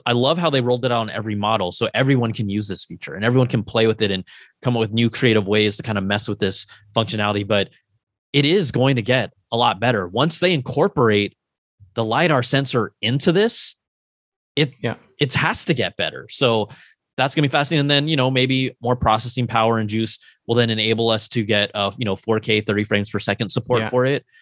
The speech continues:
Speaker 1: Um, you know, that, those are two ways that it can kind of evolve. lidar sensor, get more specific, specificity, specificity, specificity around the
Speaker 2: Yes.
Speaker 1: head.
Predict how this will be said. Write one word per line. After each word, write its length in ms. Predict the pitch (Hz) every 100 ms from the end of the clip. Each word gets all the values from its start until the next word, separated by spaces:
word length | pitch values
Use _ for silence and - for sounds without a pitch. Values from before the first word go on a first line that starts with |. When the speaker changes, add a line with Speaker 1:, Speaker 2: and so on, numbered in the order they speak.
| _
Speaker 1:
Um, 220 | - 107 104
you 60 |
know, 60 | 110
that, 240 | 139 143 _ _ _
those 180 | 135 151
are 80 | 147
two 200 | - 151
ways 220 | 143 127
that 120 | 127
it 60 | 110
can 120 | 127 117
kind 140 | 123
of 60 | 107
evolve. 460 | 104 107 104 107 101 _ _ _ _ -
lidar 320 | 104 110 107
sensor, 480 | - 110 110 104 101
get 160 | 110
more 180 | 107 104
specific, 520 | - - - 104 - - -
specificity, 800 | - 120 - 135 135 120 120 - - _ _ -
specificity, 1000 | - 160 165 185 143 - 165 180 147 - _ _ _ _ - - - _ _ _ _ _
specificity 840 | - - 185 196 - 180 180 127 120 -
around 540 | 135 127 165 165 156
the 120 | 139
Speaker 2:
Yes. 120 | 156
Speaker 1:
head. 340 | 139 123 120